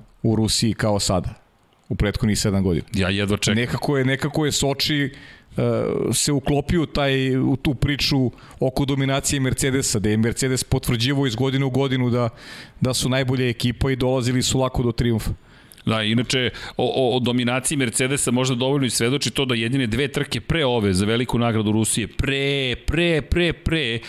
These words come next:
Speaker 1: Pre,
Speaker 2: i
Speaker 1: pre,
Speaker 2: Drugog svetskog rata.
Speaker 1: praistoriji.
Speaker 2: Do, bu-, pa, tu smo negde, d-, malo pre početka Prvog svetskog rata, imali smo dve trke u Sankt Petersburgu i Georgi Suvorin i Willi Scholl su zabeležili pobede u Bencu i Bencu, to jest u nečemu što je kasnije postao Mercedes-Benz.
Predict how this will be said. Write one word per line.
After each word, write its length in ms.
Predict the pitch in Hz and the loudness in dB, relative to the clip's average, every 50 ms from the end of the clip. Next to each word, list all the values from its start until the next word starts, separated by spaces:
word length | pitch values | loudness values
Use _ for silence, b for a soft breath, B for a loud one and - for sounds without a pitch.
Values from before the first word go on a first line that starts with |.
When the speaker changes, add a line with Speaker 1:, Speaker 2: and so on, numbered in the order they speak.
| B B B | B B B
Speaker 1:
Pre, 120 | - 127 | -2 0
Speaker 2:
i 20 | 127 | 0
Speaker 1:
pre, 80 | 113 | 0
Speaker 2:
Drugog 240 | 110 123 143 - - | 0 0 0 0 0
svetskog 340 | - 160 151 - - 139 120 | 0 -2 -2 0 0 0 2
rata. 340 | 123 131 139 135 - 117 110 | 2 0 -2 -2 0 0 0
Speaker 1:
praistoriji. 520 | 104 127 127 131 123 - - 139 107 87 104 | 2 2 0 0 0 -2 -2 -2 0 0 0
Speaker 2:
Do, 100 | - 160 156 | 0 0 0
bu-, 320 | 151 127 117 123 - - - | 0 0 0 0 0 -2 -4
pa, 220 | 156 139 135 123 | -2 -2 -2 -2
tu 160 | - - 139 | -2 -2 -2
smo 160 | 117 - 123 | 0 0 0
negde, 300 | 120 120 110 92 98 101 90 | 0 0 2 0 0 -2 -2
d-, 240 | - 110 110 131 127 | -4 -4 -2 0 0
malo 420 | 123 117 - 139 139 139 139 135 | 0 2 2 2 2 2 0 -2
pre 200 | 123 - 147 143 | -2 0 -2 0
početka 360 | 131 - 123 135 143 - - 123 | 0 0 0 -2 -2 -2 -4 -4
Prvog 320 | - - 185 151 117 - | -2 -2 0 0 0 0
svetskog 360 | - 117 110 - - 110 92 | 0 -2 -2 -2 -2 0 0
rata, 320 | 107 110 117 113 - 113 B B B B B - | 0 0 -2 -2 -4 -4 B B B B B -4
imali 280 | - 120 135 147 156 | -2 0 0 0 0
smo 160 | - - 135 131 | 0 0 0 0
dve 180 | 120 147 143 | 0 0 -2
trke 360 | 139 - 139 135 - - 120 | -2 -2 -4 -2 -2 -2 -2
u 40 | 107 | 0
Sankt 280 | - - 120 117 110 - | 0 0 0 0 0 0
Petersburgu 600 | 113 101 - 107 104 92 85 87 92 90 120 131 131 B B B B B _ | -2 0 0 0 2 2 2 0 2 0 0 -2 -2 B B B B B _
i 320 | 160 165 175 160 156 147 - B B B B B B B - | -4 -2 0 0 -2 -2 -4 B B B B B B B -6
Georgi 380 | - 117 139 151 139 131 131 | -2 -2 0 0 0 0 0
Suvorin 560 | 120 - - 120 101 117 156 175 165 160 160 156 - | 0 0 0 0 2 2 2 2 2 0 -2 -2 -2
i 120 | 120 117 107 | -2 0 0
Willi 220 | 127 147 143 127 | 2 2 0 0
Scholl 340 | - - - 196 156 120 107 | 0 0 0 0 0 0 0
su 180 | - - 123 107 | 0 0 0 0
zabeležili 560 | 95 110 104 113 117 123 123 110 117 110 110 | 2 2 2 2 2 2 2 2 0 0 0
pobede 440 | - - 107 95 87 90 85 87 87 - | 2 2 2 2 2 2 2 0 0 0
u 120 | - 110 | 0 0
Bencu 480 | 95 101 110 113 117 117 - - 151 - | 0 0 0 0 0 0 0 0 0 0
i 100 | 196 185 | 0 0
Bencu, 480 | 147 180 165 139 123 113 - 107 90 85 | 0 0 0 0 0 0 0 -2 -2 -2
to 200 | - - 120 117 | 0 0 2 2
jest 240 | 110 107 - - | 2 0 0 0
u 60 | 113 95 | 0 0
nečemu 400 | 98 95 90 - 127 131 131 120 | 0 0 0 0 0 0 0 0
što 140 | - - | 0 -2
je 60 | 120 113 | -2 -2
kasnije 420 | - 104 101 95 - - 113 110 | -2 -2 -2 -2 -2 -2 -2 -2
postao 400 | - - 92 90 - - 110 113 | 0 -2 -2 0 -2 -2 -2 0
Mercedes-Benz. 920 | 120 117 120 117 - 202 208 170 135 101 98 117 95 90 80 - - - | 2 2 0 0 0 0 0 0 0 0 -2 -2 -2 -2 -2 -4 -4 -4